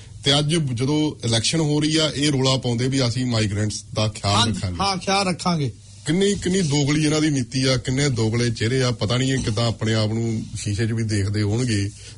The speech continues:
Speaker 1: ਤੇ ਆਪਣੇ ਆਪ ਤੇ ਖਰੇ ਹੱਸਦੇ ਵੀ
Speaker 2: ਨਹੀਂ,
Speaker 1: ਹੋਣਗੇ।
Speaker 2: ਕਹਿੰਦੇ ਵੀ ਮੈਂ ਤਾਂ ਇੱਕ ਨਾ, ਮੈਂ ਅਕਸਰ ਹੀ ਇਹ ਗੱਲ,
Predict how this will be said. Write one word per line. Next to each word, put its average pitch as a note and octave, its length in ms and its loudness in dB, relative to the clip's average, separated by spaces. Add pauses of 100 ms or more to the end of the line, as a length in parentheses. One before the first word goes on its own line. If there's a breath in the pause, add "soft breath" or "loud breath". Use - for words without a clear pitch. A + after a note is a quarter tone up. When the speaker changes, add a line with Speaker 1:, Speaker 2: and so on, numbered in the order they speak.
Speaker 1:
ਤੇ A#2 80 2
ਆਪਣੇ A#2 320 0
ਆਪ A#2 200 0
ਤੇ A2 120 -2
ਖਰੇ A2+ 160 2
ਹੱਸਦੇ G2+ 340 0
ਵੀ G2+ 60 2
Speaker 2:
ਨਹੀਂ, - 140 4
Speaker 1:
ਹੋਣਗੇ। B2 200 2
Speaker 2:
ਕਹਿੰਦੇ G#3+ 220 2
ਵੀ A#3+ 80 -2
ਮੈਂ F#3 260 2
ਤਾਂ G3+ 140 0
ਇੱਕ F#3+ 160 -6
ਨਾ, G#3+ 160 0
ਮੈਂ F#3 300 2
ਅਕਸਰ F#3 260 -2
ਹੀ G#3+ 80 0
ਇਹ G#3 100 2
ਗੱਲ, D#3+ 280 -2